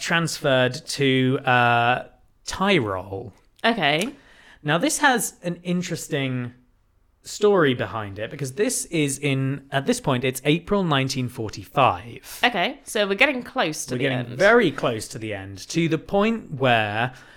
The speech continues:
Speaker 1: uh, the German army unit, which was in charge of this prison,
Speaker 2: Mm-hmm.
Speaker 1: basically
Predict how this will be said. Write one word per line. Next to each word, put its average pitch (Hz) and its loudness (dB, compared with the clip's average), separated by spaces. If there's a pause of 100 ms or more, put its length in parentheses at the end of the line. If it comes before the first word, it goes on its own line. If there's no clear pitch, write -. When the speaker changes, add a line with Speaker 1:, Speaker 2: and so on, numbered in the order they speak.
(200)
Speaker 1:
uh, 131 6
the 139 4
German 185 4
army 165 2
unit, 120 2
which 127 -2
was 120 2
in 120 -2
charge 120 0
of 113 0
this 120 -2
prison, 107 0
Speaker 2:
Mm-hmm. 208 2 (840)
Speaker 1:
basically 135 2